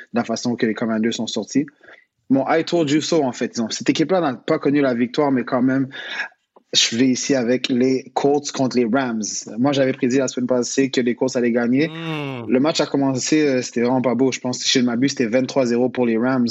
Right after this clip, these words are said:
Speaker 1: mais, euh, les Colts ont f-, trouvé un moyen de revenir dans le match pour, euh, compétitionner. Anthony Richardson, si on regarde son stat, son stat sheet, c'est pas nécessairement, euh, la ch-, l'affaire qui va le plus vous impressionner. Onze en vingt-cinq pour deux cents verges, deux T D,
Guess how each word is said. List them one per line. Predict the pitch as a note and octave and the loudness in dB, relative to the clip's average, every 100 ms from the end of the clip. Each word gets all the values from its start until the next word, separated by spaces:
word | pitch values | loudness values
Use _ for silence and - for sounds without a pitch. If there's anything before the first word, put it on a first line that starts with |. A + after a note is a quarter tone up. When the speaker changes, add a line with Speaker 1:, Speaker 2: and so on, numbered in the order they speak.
| A2 | 0
Speaker 1:
mais, | A2+ A#2 - - | 0 -2 -6 -4
euh, | G#2+ | 0
les | A#2+ | 0
Colts | A#2+ C3 B2+ | 2 0 0
ont | A2+ G#2+ | -4 -4
f-, | - - | -12 -16
trouvé | - C#3 C#3+ | -6 0 2
un | C#3+ | 2
moyen | C3+ C3+ | 2 2
de | B2+ | 2
revenir | A#2 B2+ C3 C3+ | 2 2 2 2
dans | B2+ | 2
le | A#2 | 0
match | A#2+ B2+ - - - - - - | 0 -2 -4 -8 -12 -16 -18 -8
pour, | - B2+ C3 B2 - | 0 2 2 0 -4
euh, | A#2+ A#2 A2+ A2 G#2 _ _ _ - - | -2 0 0 0 -4 _ _ _ -8 -2
compétitionner. | C#3+ C3+ C3+ C3 B2+ C3 C3+ | 0 2 0 0 0 2 0
Anthony | B2 C3+ C#3 | 0 2 2
Richardson, | C3 B2 C3 - D#3 | 2 0 -2 0 0
si | C#3+ C#3+ | 0 0
on | B2 | 2
regarde | A2+ B2 A#2+ | 2 0 0
son | B2 | -4
stat, | A2 - A2+ A2+ - | -4 -2 0 0 -2
son | A#2+ | -4
stat | A2 - A2 | -2 -2 -2
sheet, | - C3 B2 | 0 0 0
c'est | A#2 | -4
pas | - B2 | -2 0
nécessairement, | B2 B2 A#2+ A#2 A#2+ B2 B2 - - - | -2 -4 -2 0 2 2 -2 -8 -20 -6
euh, | A2+ A2 A2 A2 G2 G#2 - | -2 0 0 0 -2 -4 -4
la | A2+ | -2
ch-, | A2+ - B2 | -2 -2 -2
l'affaire | A#2+ C3+ | -2 0
qui | B2+ | 0
va | B2+ | 0
le | A#2+ | 2
plus | C#3 | 0
vous | B2+ A#2 | 0 0
impressionner. | A2+ B2 - C3 C3+ A2+ - | 0 0 2 2 2 0 0
Onze | D3+ C#3 | 0 2
en | C3 | 2
vingt-cinq | B2+ B2 C#3 | 0 0 -2
pour | C3+ A#2 | 0 0
deux | A#2 | 0
cents | B2 B2+ | 0 0
verges, | A2+ B2+ A#2+ A2 | 2 0 0 -2
deux | A#2+ | -2
T | A#2 B2 | 0 0
D, | A2+ B2+ | 2 0